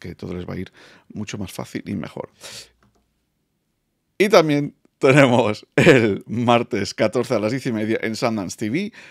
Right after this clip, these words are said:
Nelly and Nadine, eh, documental.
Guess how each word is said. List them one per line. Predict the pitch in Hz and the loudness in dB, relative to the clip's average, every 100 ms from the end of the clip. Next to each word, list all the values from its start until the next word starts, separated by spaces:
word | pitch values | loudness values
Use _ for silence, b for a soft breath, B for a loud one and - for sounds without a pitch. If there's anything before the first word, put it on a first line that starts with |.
| B B B - | B B B -6
Nelly | 170 185 180 175 | -2 0 -2 -4
and | 135 131 | -4 -4
Nadine, | 110 98 95 - | -4 -4 -4 -2
eh, | 110 107 107 | 0 2 0
documental. | 104 120 107 101 101 90 113 65 - | -4 -4 -4 -4 -6 -2 -2 -2 -8